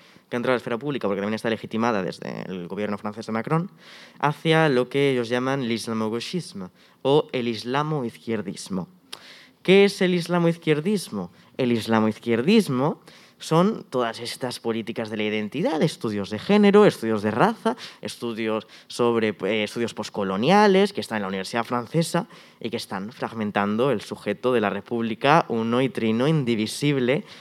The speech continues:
eh, liberté, égalité, fraternité, ¿no? Y, de hecho, como hubo, eh, declaraciones particularmente absurdas sobre organizaci-, que algunas organizaciones izquierdistas de la facultad, por querer hacer reuniones, eh, no mixtas,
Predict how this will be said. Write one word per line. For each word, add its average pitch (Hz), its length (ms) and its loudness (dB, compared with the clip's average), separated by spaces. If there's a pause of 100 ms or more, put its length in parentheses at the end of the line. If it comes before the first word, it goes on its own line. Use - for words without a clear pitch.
(100)
eh, 110 520 2
liberté, 107 520 0
égalité, 117 500 2
fraternité, 113 720 0
¿no? 117 160 0 (300)
Y, 101 100 -10
de 117 220 -8
hecho, 160 180 -2
como 107 220 -2
hubo, 143 240 4
eh, 107 240 0
declaraciones 104 480 0
particularmente 104 640 0 (300)
absurdas 160 720 2
sobre 87 280 -4
organizaci-, 95 460 -4
que 117 240 4
algunas 110 340 2
organizaciones 117 440 -2
izquierdistas 110 420 -8
de 110 60 -4
la 104 40 -10
facultad, 104 380 -6 (320)
por 113 140 -2
querer 113 180 2
hacer 123 300 2
reuniones, 107 680 -2
eh, 101 760 -2
no 117 180 -2
mixtas, 127 640 -4